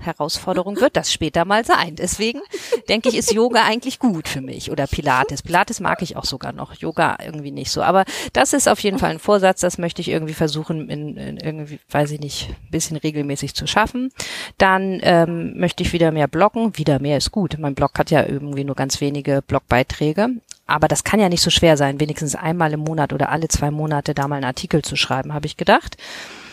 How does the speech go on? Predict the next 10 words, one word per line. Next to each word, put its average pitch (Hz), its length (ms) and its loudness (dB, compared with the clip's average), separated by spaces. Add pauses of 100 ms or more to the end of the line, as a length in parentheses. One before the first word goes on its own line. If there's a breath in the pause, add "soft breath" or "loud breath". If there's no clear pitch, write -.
(280 loud breath)
Und, 339 640 2 (1160)
und 180 120 2
das 165 160 2
ist 196 140 2
jetzt 170 220 0
so, 156 180 0
so 156 240 -4 (160)
total 175 600 2 (560)
anti, 156 720 -2 (320)
äh, 147 460 2